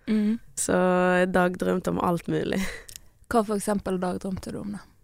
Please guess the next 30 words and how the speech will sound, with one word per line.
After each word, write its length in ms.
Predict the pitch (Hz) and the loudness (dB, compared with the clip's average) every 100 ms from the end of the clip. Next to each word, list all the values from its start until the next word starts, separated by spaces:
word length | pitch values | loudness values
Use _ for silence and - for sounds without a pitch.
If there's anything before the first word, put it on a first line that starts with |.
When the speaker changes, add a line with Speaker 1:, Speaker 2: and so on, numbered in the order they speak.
| 208 | 4
Speaker 2:
Ehm, 800 | 196 185 180 175 180 180 180 - - | 6 8 8 8 6 6 6 2 0
ja, 260 | 185 135 - - | 0 2 0 0
jeg, 300 | 190 190 180 | 0 2 4
eh, 500 | 180 170 170 170 180 - _ _ _ _ _ | 6 6 6 4 0 -6 _ _ _ _ _
dagdrømte, 840 | 208 180 190 190 196 220 220 214 - | -2 4 6 6 4 6 6 6 4
altså 180 | 208 | 4
etter 200 | 214 247 | 4 6
hvert 160 | 240 240 | 4 6
som 80 | 247 | 4
jeg 60 | - | 4
så 80 | 214 | 4
på 120 | 214 | 2
T 160 | - 202 196 | 4 6 6
V, 100 | 208 | 4
så 200 | - 202 196 | 4 4 4
likte 320 | 190 190 202 | 2 2 2
jeg 100 | 190 | 4
å 120 | 190 | 4
dagdrømme 880 | 180 180 175 175 190 185 180 180 175 170 | 6 6 4 2 2 4 6 6 6 6
om, 260 | 165 175 170 175 | 6 4 4 4
eh, 380 | 165 165 - - | 2 2 0 0
om 720 | - 175 170 170 170 175 175 | 0 0 2 2 0 0 -2
de 580 | 170 175 170 170 175 175 | 0 2 2 0 -2 -4
flotte 720 | - 180 175 - 180 175 175 175 | -4 -2 -4 0 0 2 0 2
damene 420 | 175 170 180 185 | 0 2 0 0
som 200 | - 180 | 0 0
jeg 100 | 180 | 0
så 160 | - 180 | 0 -2
på 180 | - | -2
T 120 | 170 | 0